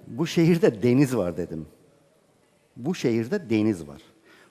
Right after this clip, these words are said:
Bu şehirde de çok güzel balıklar çıkar. Buradan da Türkiye'nin her yerine gider. Tıpkı Hatay'da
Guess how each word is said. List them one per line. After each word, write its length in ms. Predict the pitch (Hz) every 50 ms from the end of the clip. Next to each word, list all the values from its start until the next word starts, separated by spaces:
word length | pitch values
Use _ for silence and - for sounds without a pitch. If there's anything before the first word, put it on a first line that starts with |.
| _
Bu 160 | - 135 190 185
şehirde 360 | - 202 190 185 180 202 185
de 100 | 156 -
çok 280 | - 175 185 - -
güzel 380 | - 139 - 170 160 160 135 107
balıklar 480 | 113 120 117 101 - - 120 123 156 -
çıkar. 320 | - - - 180 165 185 196 - - - - _ _ _ _ _ _ _ _ _ _
Buradan 520 | - 113 117 147 160 156 151 180 180 175 156
da 60 | 147 147
Türkiye'nin 460 | - - 175 151 - 160 147 143 139
her 200 | 135 147 175 180
yerine 360 | 170 143 127 117 123 165 196
gider. 320 | 180 120 120 101 107 90 - - - -
Tıpkı 280 | - 208 - - - 190
Hatay'da 720 | 160 139 156 156 - 160 156 151 135 156 160 160 - -